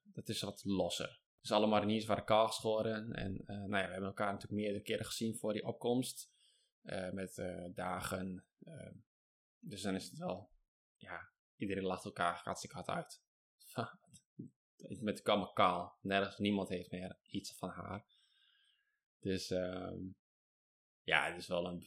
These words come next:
het is wel een bijzonder moment en het maakt je ook eigenlijk, en dat is ook denk ik waarom ze het doen, omdat ze dan, je, je,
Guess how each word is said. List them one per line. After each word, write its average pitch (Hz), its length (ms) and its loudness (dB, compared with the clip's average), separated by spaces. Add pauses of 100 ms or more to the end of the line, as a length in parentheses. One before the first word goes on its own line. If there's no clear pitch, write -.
het - 140 -12
is - 100 -10
wel 92 120 -2
een 92 60 -2
bijzonder 95 380 0
moment 101 380 2
en 101 100 2
het 101 120 0
maakt 101 300 2
je 104 60 2
ook 104 120 0
eigenlijk, 101 440 0 (1080)
en 98 160 -10
dat 110 160 6
is 107 60 -2
ook 107 80 2
denk 107 140 4
ik - 60 -4
waarom 104 200 6
ze 101 100 -2
het 95 140 -2
doen, 104 520 4
omdat 110 320 0
ze 110 140 -6
dan, 107 580 -6
je, 107 520 -6
je, 62 120 -6